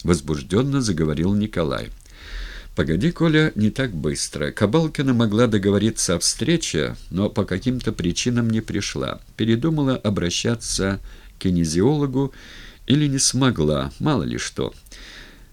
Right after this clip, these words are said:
Давай все остальные записи проверим. Они сверяли данные ещё минут двадцать, но ничего подозрительного больше не обнаружили. Все остальные люди,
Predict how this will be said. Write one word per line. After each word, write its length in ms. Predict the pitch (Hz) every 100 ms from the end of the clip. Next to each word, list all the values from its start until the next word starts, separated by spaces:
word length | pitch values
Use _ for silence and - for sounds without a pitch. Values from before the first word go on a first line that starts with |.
| -
Давай 380 | - 156 160 147 110 -
все 180 | - -
остальные 460 | 127 - 101 82 78
записи 420 | 73 60 - -
проверим. 580 | - 80 71 64 52 50 - - - - - -
Они 200 | - 135
сверяли 420 | 175 139 139 139 135
данные 680 | 117 123 120 120 117 113 -
ещё 300 | 92 - 107
минут 340 | 104 95 104
двадцать, 720 | 73 67 69 57 - - - -
но 100 | 92
ничего 400 | 117 113 120 131
подозрительного 760 | 110 101 95 127 139 117 98 80
больше 380 | 90 104 -
не 140 | 98 90
обнаружили. 760 | 85 85 73 65 - 60 - - - - - - -
Все 160 | -
остальные 460 | 156 - 123 120 120
люди, 480 | 110 120 107 107